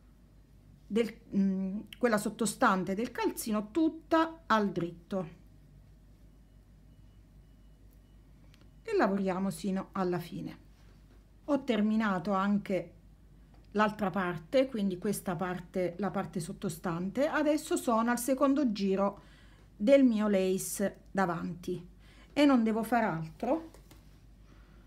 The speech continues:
che lavorare tutto al dritto tranne le maglie al rovescio.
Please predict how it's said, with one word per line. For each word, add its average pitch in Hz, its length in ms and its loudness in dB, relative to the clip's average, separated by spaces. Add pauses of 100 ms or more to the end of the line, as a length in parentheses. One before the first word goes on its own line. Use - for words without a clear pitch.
(340)
che 247 160 6
lavorare 208 720 0 (180)
tutto 185 720 2
al 208 240 2
dritto 202 640 -2
tranne 302 540 4
le 359 100 2
maglie 196 540 2
al 214 140 0
rovescio. 175 840 -4